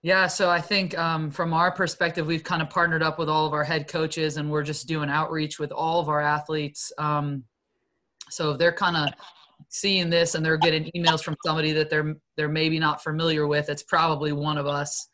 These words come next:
Um, and it's just really important that they respond or that they contact their head coach so that we can find a way to surround them with the resources or the help that they need. Um, and I think, you know, just from our perspective, it's kinda just like what what Eric said, you know,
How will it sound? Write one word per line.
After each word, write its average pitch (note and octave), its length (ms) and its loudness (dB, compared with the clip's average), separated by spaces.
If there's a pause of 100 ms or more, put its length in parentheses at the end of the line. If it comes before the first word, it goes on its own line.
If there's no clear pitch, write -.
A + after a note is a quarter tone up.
(380)
Um, C#3+ 500 0
and D3 120 -4
it's C#3+ 120 -6
just D#3+ 240 -2
really F3 180 2
important D#3 340 -2
that D3 100 -10
they C#3+ 60 -4
respond E3+ 560 0
or D#3 80 0
that D#3 120 0
they D3+ 120 -6
contact D#3 480 0
their D3+ 80 -2
head D3 200 -2
coach D#3+ 340 -2
so D3 120 -6
that D3 220 0 (460)
we F3 140 -2
can D#3+ 160 -2
find E3 320 2
a D#3+ 60 4
way D#3+ 140 4
to D#3+ 100 0
surround D#3 400 0
them D3+ 100 -2
with D3+ 120 -4
the D3 100 -4
resources D#3 640 -2
or D3 80 -4
the D3 80 -4
help D3 260 -4
that D3 120 -6
they D3 160 -4
need. C#3+ 260 -2 (480)
Um, D3 460 0 (340)
and D#3 100 -2
I D#3 60 0
think, D3+ 240 -4
you E3 80 -4
know, D3 240 0
just D#3+ 240 -4
from D#3 140 -2
our D#3+ 160 2
perspective, D#3 580 -4
it's - 300 -6
kinda D#3 240 -4
just C#3+ 200 -4
like D3 160 -2
what D3+ 220 -4 (280)
what D3 180 -6
Eric D#3+ 280 2
said, D3 300 0
you D3+ 80 -2
know, D3 200 -2